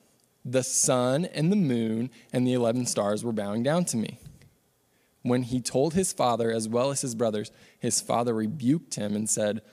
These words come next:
"What is this dream you had? Will your mother and I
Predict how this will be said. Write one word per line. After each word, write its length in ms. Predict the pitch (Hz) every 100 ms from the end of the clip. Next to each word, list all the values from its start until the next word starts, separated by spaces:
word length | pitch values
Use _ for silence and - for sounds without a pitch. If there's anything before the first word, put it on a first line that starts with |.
| _ _
"What 380 | - 127 180 -
is 280 | - 147 143
this 220 | 123 117
dream 540 | - 131 170 190 160
you 140 | 113 107
had? 420 | 113 50 - 131 _ _ _ _ _
Will 120 | 123 127
your 140 | 117
mother 360 | 110 117 143 156
and 140 | 151
I 280 | 143 156